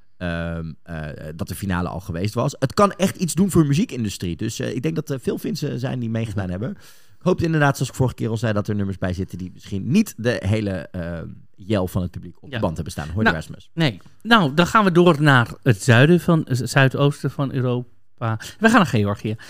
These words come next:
Speaker 2: Eh, die hebben er namelijk voor gekozen of bekendgemaakt dat ze dit jaar de Voice-winnaar naar het Songfestival tweeduizend drieëntwintig gaan sturen. Kijk, vorig jaar ging het, liep het natuurlijk niet zo goed af met Sefka Smeerkes. Ze werden namelijk achttiende en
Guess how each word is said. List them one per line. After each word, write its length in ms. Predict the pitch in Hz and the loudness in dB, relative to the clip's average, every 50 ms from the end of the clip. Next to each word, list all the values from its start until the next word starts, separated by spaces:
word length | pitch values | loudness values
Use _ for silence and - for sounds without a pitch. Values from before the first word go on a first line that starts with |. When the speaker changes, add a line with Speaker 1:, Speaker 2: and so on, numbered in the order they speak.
| - - - | -20 -4 2
Speaker 2:
Eh, 160 | 180 190 196 190 | 6 6 6 8
die 100 | 185 269 | 10 8
hebben 180 | 302 269 240 | 8 8 8
er 60 | 233 214 | 8 8
namelijk 240 | 190 180 160 - | 8 6 6 2
voor 120 | - 151 - | 0 -2 -2
gekozen 420 | - - - 127 117 117 113 - - | -2 0 2 4 4 4 2 0 -4
of 100 | 147 - | -4 -2
bekendgemaakt 600 | - - - 147 151 - - 110 101 104 120 - | -2 2 2 2 2 2 0 -2 0 0 -2 0
dat 100 | 160 139 | 0 0
ze 100 | - 175 | 0 2
dit 220 | 139 139 127 113 | 2 2 0 2
jaar 200 | - 143 139 135 | 4 4 4 4
de 140 | 135 151 139 | 4 4 2
Voice-winnaar 840 | 117 - - 180 208 294 320 277 - - 135 127 117 113 101 95 101 | 2 2 4 6 8 8 8 4 2 2 2 4 4 4 2 2 0
naar 100 | 101 98 | 0 -2
het 100 | 101 - | -2 -2
Songfestival 520 | - 113 104 - - 98 - - - 98 | -2 -4 -4 -2 -4 -6 -6 -6 -6 -6
tweeduizend 340 | 85 - - 110 98 98 - | -6 -4 -4 -4 -4 -4 -4
drieëntwintig 400 | - 107 101 98 - 104 98 - | -4 -4 -4 -4 -4 -6 -8 -8
gaan 100 | - 101 | -10 -14
sturen. 420 | - - - 95 - - - - - - - - - - - - | -14 -12 -12 -12 -10 -10 -12 -14 -16 -18 -20 -20 -20 -20 -8 -4
Kijk, 140 | - 151 - | -2 0 4
vorig 220 | - 175 165 151 | 6 6 6 8
jaar 200 | 127 156 160 180 | 8 6 6 6
ging 200 | 156 170 160 143 | 4 4 2 2
het, 120 | 139 135 143 | 2 2 4
liep 120 | 151 156 143 | 4 4 4
het 80 | 139 | 4
natuurlijk 300 | 135 123 - 143 123 123 | 4 2 0 2 2 2
niet 80 | 123 - | 0 0
zo 80 | - | 0
goed 220 | 110 - 127 110 - | -2 0 -2 -2 2
af 180 | - 190 208 - | 2 2 2 2
met 120 | 196 - | -2 -2
Sefka 260 | - 196 170 - 180 | 0 -2 0 0 0
Smeerkes. 340 | 156 - 180 170 156 - - | -2 0 0 -2 -2 -2 -2
Ze 80 | - 165 | 2 4
werden 220 | 151 143 139 135 | 4 4 4 4
namelijk 280 | 135 127 120 117 117 - | 4 4 2 2 0 -2
achttiende 440 | - 147 - - - 139 123 117 - | -2 -4 -4 -2 0 0 0 0 2
en 220 | - 135 123 | 0 0 -2